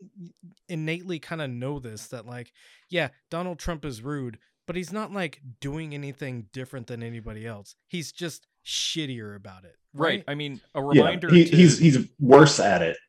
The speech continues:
Speaker 2: Right. But, uh, a reminder to some of the, the, maybe the lung-, the longer.
Speaker 1: <laughs>
Speaker 2: I,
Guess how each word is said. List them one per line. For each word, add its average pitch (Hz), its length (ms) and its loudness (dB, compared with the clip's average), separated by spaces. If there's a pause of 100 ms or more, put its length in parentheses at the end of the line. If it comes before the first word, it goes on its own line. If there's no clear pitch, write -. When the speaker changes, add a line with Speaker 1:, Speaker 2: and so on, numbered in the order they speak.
(180)
Speaker 2:
Right. 127 320 -6 (720)
But, 123 160 -4 (180)
uh, 139 40 -2
a 135 280 -2
reminder 147 520 -6
to 139 120 -6
some 131 320 -8
of 110 160 -6
the, 104 200 -4
the, 95 240 -8
maybe 101 220 -10
the 95 140 -10
lung-, 110 380 -8 (120)
the 90 260 -14
longer. 85 520 -20 (320)
Speaker 1:
<laughs> - 80 -20 (540)
Speaker 2:
I, 285 280 -6